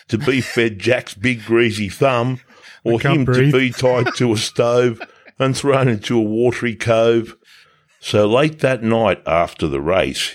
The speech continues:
Speaker 1: young Mir went over to Jack's place, and then he got down on his knees and begged forgiveness, pretty please. But Jack would not come out the door to see Juan Mir down on the floor, his eyes all big and wet and round,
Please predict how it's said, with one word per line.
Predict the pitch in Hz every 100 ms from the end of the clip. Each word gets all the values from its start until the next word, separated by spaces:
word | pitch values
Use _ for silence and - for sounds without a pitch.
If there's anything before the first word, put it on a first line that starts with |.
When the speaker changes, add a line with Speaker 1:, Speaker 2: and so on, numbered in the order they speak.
| _
Speaker 1:
young | 85 87 95
Mir | 101 104
went | 107 101
over | - 110 123 123
to | - 131
Jack's | 123 139 127 -
place, | - 185 220 156 - - _ _ _
and | 92 117
then | 147
he | 147
got | 143 127
down | 131 123
on | 127
his | 123 110
knees | 127 139 147 127 - _ _ _ -
and | 147 139
begged | 160 139 107
forgiveness, | - 120 139 127 95 85 - -
pretty | - 147 90
please. | 76 71 64 - - - _ _ _ _ - -
But | -
Jack | - 87 101 - -
would | - - 78
not | 85 - -
come | - 87
out | 85 85
the | -
door | - - 104 87 - _ _ _ _ -
to | 95
see | - 110 107
Juan | 85 80 80 82
Mir | 80 98
down | 76 76 76
on | 85
the | 85
floor, | - - 90 92 90 90 - - - -
his | - 107
eyes | 101 104 110 107
all | 107 104
big | 101 98 98 98
and | 104 98
wet | 85 98 101
and | 92
round, | 85 92 92 92 95